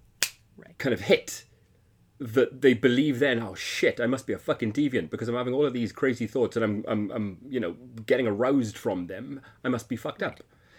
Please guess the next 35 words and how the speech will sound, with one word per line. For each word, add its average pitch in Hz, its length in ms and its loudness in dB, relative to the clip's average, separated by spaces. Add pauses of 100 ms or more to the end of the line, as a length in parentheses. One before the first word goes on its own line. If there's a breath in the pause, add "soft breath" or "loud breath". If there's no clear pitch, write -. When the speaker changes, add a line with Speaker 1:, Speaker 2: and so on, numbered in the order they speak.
(220 soft breath)
Speaker 2:
But 170 100 -4
it's - 180 -12
just - 420 -6
the 123 80 -10
thought. 131 380 -4
It's - 160 -10
just - 340 -6
intrusive 127 560 -2
thoughts. - 500 -6 (640 soft breath)
Uh, 113 240 -2
and 113 340 0
recognizing 120 600 2
them 95 120 -6
as 90 120 -10
such - 420 -12 (240)
can 110 160 -4
often 107 260 -4
be 107 140 -4
all, 101 320 -2 (140)
all 104 160 -4
that's 101 200 -8
required 98 420 -4
to, 92 260 -8
to - 160 -14
kind 110 160 -6
of 92 80 -6
move 101 200 -4
on 113 200 -2
from 101 360 -10
them, 185 160 -2
Speaker 1:
Right, 175 180 2
Speaker 2:
you - 40 -16
know? 220 80 -12
Speaker 1:
to 190 60 -4
not, 170 300 -4